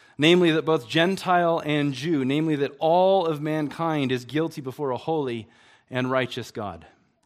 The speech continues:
And so Paul also makes the same claim here in these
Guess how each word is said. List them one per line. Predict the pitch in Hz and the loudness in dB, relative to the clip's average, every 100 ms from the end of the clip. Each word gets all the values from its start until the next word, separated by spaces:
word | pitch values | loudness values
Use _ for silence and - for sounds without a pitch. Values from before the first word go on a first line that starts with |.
| _ _ _ _ _ _ _ _ _ | _ _ _ _ _ _ _ _ _
And | 117 | -2
so | 151 | 0
Paul | - 165 156 139 | 2 2 2 2
also | 160 185 131 117 | 0 0 -2 -2
makes | 127 123 | -4 -6
the | 143 | -10
same | 139 143 143 | -6 -4 -4
claim | 165 160 | -4 -4
here | 151 190 117 | -4 -2 -4
in | 113 | -2
these | 139 156 143 | -2 -2 -6